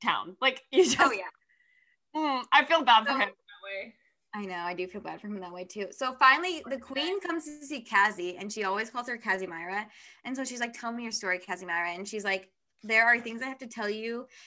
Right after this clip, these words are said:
Speaker 2: and I don't know what's true and what's not." And she's like, "But I think I have an idea, and I need you to listen." And the queen's like, "Well, I will listen to you." And so Cassie explains everything,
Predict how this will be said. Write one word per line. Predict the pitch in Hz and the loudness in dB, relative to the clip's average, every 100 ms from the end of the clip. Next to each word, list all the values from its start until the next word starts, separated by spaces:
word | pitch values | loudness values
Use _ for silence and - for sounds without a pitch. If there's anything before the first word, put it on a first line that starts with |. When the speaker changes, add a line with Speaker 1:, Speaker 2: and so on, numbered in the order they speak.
| - - | -12 -4
Speaker 2:
and | 226 | -2
I | 208 | 0
don't | 214 208 | 0 0
know | 233 233 | 0 -2
what's | 220 220 | -2 -4
true | - 233 | -8 -6
and | 214 202 | -4 -6
what's | 196 202 | -8 -4
not." | 175 185 | 0 0
And | 185 | -2
she's | 202 196 | -6 -6
like, | 190 | -6
"But | 208 | 0
I | 202 208 | 0 0
think | 226 240 | -4 -4
I | |
have | 254 240 | -2 -2
an | 240 | -4
idea, | 220 196 185 180 | -6 -2 -2 -2
and | 196 185 | -4 -8
I | |
need | 185 180 196 | -10 -12 -12
you | 196 | -10
to | 196 | -10
listen." | 180 180 | -10 -12
And | 180 | -16
the | 175 | -12
queen's | 202 190 | -10 -8
like, | 180 202 | -10 -10
"Well, | 202 | -6
I | 202 | -4
will | 208 | -4
listen | 196 202 180 | -8 -12 -16
to | 170 | -14
you." | 160 170 - - - - | -14 -16 -20 -20 -20 -14
And | 269 | -6
so | 247 | -6
Cassie | 240 254 262 294 330 | 4 6 8 6 -4
explains | 277 - 277 254 254 - - | -6 -6 -6 -6 -6 -10 4
everything, | 254 233 220 160 - | 4 4 -4 -10 -8